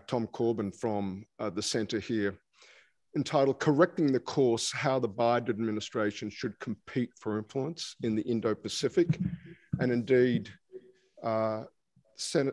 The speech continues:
the Senator's remarks are going to address a, a, a very similar topic, focusing, of course, on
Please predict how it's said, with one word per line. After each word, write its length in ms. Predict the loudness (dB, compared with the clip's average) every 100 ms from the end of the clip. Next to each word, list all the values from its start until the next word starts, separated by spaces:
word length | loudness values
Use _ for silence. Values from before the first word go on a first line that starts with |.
| -4
the 60 | -2
Senator's 480 | 2 2 2 0 -2
remarks 680 | 0 0 0 -2 -2 -2 -4 _ _ -8
are 100 | -4
going 260 | 0 0 -2
to 80 | -4
address 400 | 0 0 0 -4
a, 440 | -4 -2 2 2 0 -14 -20 _ _ -20 _ _ -12
a, 400 | -10 -4 -4 -2
a 60 | -4
very 240 | -2 0 0
similar 380 | 0 0 0
topic, 500 | 0 2 2 2 -2
focusing, 500 | 0 -2 -2 -6 -6
of 140 | -6 -6
course, 320 | -4 -4 -2
on 280 | -4 -4